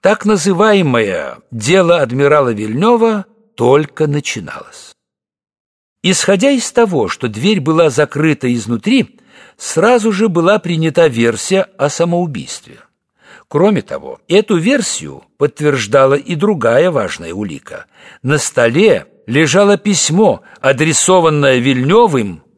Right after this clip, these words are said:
своей жене Катрин Вильнев, урожденной Дануан, проживавшей в Аленсоле. Вот это письмо. Мой нежный друг,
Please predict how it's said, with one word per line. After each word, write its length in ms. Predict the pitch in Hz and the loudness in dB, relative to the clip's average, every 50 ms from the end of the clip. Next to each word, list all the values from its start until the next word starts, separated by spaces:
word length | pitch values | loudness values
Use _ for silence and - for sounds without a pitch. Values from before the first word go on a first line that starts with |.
| _ _ _ | _ _ _
своей 520 | _ - - - 117 117 117 127 156 165 165 | _ -10 -6 -2 0 0 2 2 2 2 2
жене 400 | 131 113 127 117 120 156 190 190 | 0 0 -2 0 0 0 0 0
Катрин 440 | - - 113 110 - 120 139 147 147 | 0 0 -2 0 -2 -2 -4 -2 -2
Вильнев, 600 | 139 151 165 170 156 127 90 - - - - _ _ _ _ _ _ _ _ _ - | -4 -4 -4 -4 -4 -4 -6 -8 -10 -14 -20 _ _ _ _ _ _ _ _ _ -2
урожденной 720 | 147 139 131 123 110 - 135 143 143 135 131 127 120 117 | 0 2 2 2 2 2 2 2 2 2 2 0 -2 -2
Дануан, 600 | 107 107 135 135 127 147 151 160 175 196 208 196 - _ _ _ _ | -2 0 0 0 2 2 2 2 2 2 0 -2 -6 _ _ _ _
проживавшей 760 | - 123 120 107 120 123 113 127 143 139 - - 135 127 120 | -4 -2 -2 -2 0 2 2 2 2 0 -2 -4 -4 -4 -2
в 80 | 113 | -2
Аленсоле. 600 | 127 120 117 117 113 - - - 110 107 107 - - _ _ _ _ _ _ _ _ _ _ _ _ _ _ _ _ _ _ | -2 -2 -2 -2 -4 -6 -6 -8 -8 -10 -12 -16 -20 _ _ _ _ _ _ _ _ _ _ _ _ _ _ _ _ _ _
Вот 380 | - 104 139 196 220 - - - _ | -4 0 0 0 0 0 -4 -8 _
это 240 | - 123 127 - 156 | -2 -2 -2 -2 -4
письмо. 440 | 147 - 143 - - - - - - _ _ _ _ _ _ _ _ _ _ _ _ _ _ _ _ | -8 -8 -10 -14 -12 -14 -14 -18 -18 _ _ _ _ _ _ _ _ _ _ _ _ _ _ _ _
Мой 340 | 110 113 135 185 220 233 214 | -6 0 2 2 4 2 2
нежный 640 | 175 160 170 185 190 180 151 156 165 165 160 160 | 0 0 2 2 0 0 -2 -6 -8 -8 -8 -8
друг, 720 | 135 107 98 107 107 95 _ - - - - - - - | -8 -10 -10 -8 -10 -10 _ -14 -16 -14 -14 -16 -20 -20